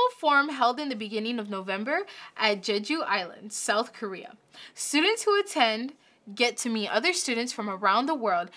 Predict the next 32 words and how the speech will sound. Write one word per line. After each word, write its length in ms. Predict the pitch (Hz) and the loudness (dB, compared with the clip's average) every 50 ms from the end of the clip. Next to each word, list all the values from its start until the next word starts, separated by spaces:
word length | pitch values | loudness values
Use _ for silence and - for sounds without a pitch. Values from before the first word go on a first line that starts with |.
| - - - | -20 -6 -4
and 120 | 208 233 | 0 2
discuss 380 | 233 233 233 - - 269 294 - | 2 0 0 2 0 0 0 2
their 160 | - 311 320 | 0 -2 -2
solutions 640 | 320 - 349 320 269 247 240 240 - 262 254 262 - | -2 -4 -4 -4 -4 -4 -6 -6 -4 -4 -6 -4 -4
with 200 | 226 208 208 196 | -4 -4 -4 -4
real-world 520 | 185 185 180 185 202 202 220 247 277 277 | -4 -4 -4 -2 -2 0 0 0 0 -2
problems. 520 | - - 359 370 359 262 - - - - - - - - - - - - - | 2 4 4 4 4 2 -2 -10 -16 -18 -20 -20 -20 -20 -20 -20 -20 -10 2
Last 340 | 208 214 240 320 370 - - | 4 6 6 6 4 0 -2
year, 180 | 269 269 277 | -2 -2 -2
Hilo 280 | 277 277 277 233 233 254 | -2 -4 -4 -2 -2 -2
High 160 | 262 247 254 | -2 -2 -4
School 320 | 254 - - 277 285 277 | -4 -6 -4 -4 -4 -2
was 180 | 247 233 208 202 | -2 -4 -4 -2
one 200 | 214 214 214 226 | 0 0 2 2
of 120 | 226 214 | 0 -4
three 480 | - - - - 214 196 226 240 269 294 | -6 -10 -8 -8 -6 -4 -2 -2 -2 -2
schools 380 | 285 - - - 226 220 226 220 | -2 -4 -2 0 0 0 0 0
selected 500 | - 233 208 196 185 - - 220 214 214 | -2 -2 0 0 -2 -2 -4 -8 -8 -6
to 140 | - 220 | -6 -6
attend. 320 | 226 240 - - 339 233 202 - _ _ _ - - - - - _ | -6 -4 -4 -4 -4 -4 -6 -10 _ _ _ -20 -20 -20 -20 -12 _
This 260 | - 330 415 - - | 0 0 2 2 2
year, 220 | 277 254 247 254 - - | 2 2 2 2 2 0
only 220 | 240 233 233 220 | 0 0 0 -2
one 280 | 208 202 220 247 285 320 | -2 2 2 2 2 2
high 200 | 302 294 254 254 | 0 -2 -4 -4
school 380 | - - - 202 196 196 - | -4 -6 -4 -4 -4 -4 -6
will 200 | 190 220 208 202 | -4 -4 -4 -4
be 180 | 196 214 202 190 | -2 -2 -2 -2
able 220 | 190 190 202 208 | -4 -4 -6 -8
to 160 | 202 - - | -8 -8 -12
be 160 | 196 196 190 196 | -12 -12 -12 -10
selected. 500 | - - 208 214 220 220 - _ - | -10 -6 -4 -4 -4 -6 -8 _ -20